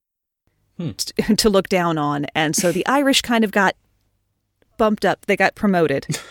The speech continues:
Speaker 1: <laughs>
Speaker 2: 'cause now, now we're all looking down on the Italians and the Sicilians. So the Italians were like, "Oh, but Columbus discovered America, one of us." And that's how we ended up with this hero worship that we're just now starting to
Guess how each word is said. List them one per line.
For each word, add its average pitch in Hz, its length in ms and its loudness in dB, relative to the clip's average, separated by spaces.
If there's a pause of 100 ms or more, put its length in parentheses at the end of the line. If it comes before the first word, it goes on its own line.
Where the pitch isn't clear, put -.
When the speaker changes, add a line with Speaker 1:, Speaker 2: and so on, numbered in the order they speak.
(100)
Speaker 1:
<laughs> - 280 -20
Speaker 2:
'cause 185 180 2
now, 175 300 2
now 180 200 2
we're 175 140 4
all 170 120 2
looking 170 240 0
down 156 380 -2
on 151 140 -2
the 151 100 0
Italians 156 500 0
and 135 100 -2
the 143 40 -4
Sicilians. 175 600 -2 (280)
So 202 300 2
the 202 160 0
Italians 247 460 0
were 208 60 2
like, 196 120 -2
"Oh, 285 220 2
but - 120 0
Columbus 254 680 0
discovered 190 400 0
America, 185 400 0 (100)
one 185 180 2
of 170 100 2
us." - 380 0 (580)
And 180 120 0
that's - 400 0 (240)
how 185 180 2
we 175 100 0
ended 165 180 2
up 165 140 0
with 165 100 0
this 165 160 2
hero 254 240 2
worship 175 360 0
that 170 120 -2
we're 170 100 -2
just 160 500 0
now 156 180 -2
starting 151 420 0
to 143 300 -4